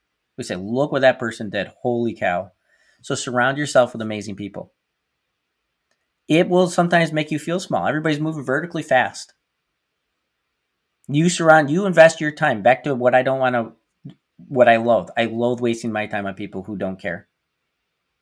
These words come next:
So I have to surround myself with people who I find are amazing. Because if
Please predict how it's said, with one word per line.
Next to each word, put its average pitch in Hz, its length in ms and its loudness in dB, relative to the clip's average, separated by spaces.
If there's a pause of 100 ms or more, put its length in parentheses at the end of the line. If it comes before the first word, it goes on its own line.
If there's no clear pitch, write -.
(1700)
So 110 320 -8 (640)
I 131 160 8
have 143 140 2
to 127 80 -6
surround 117 320 0
myself 110 360 0
with 95 100 -14 (220)
people 113 260 -8
who 107 140 -2
I 113 120 8
find 104 260 -2
are 92 140 -2
amazing. 95 480 -10 (840)
Because 113 340 -2 (140)
if 120 160 -4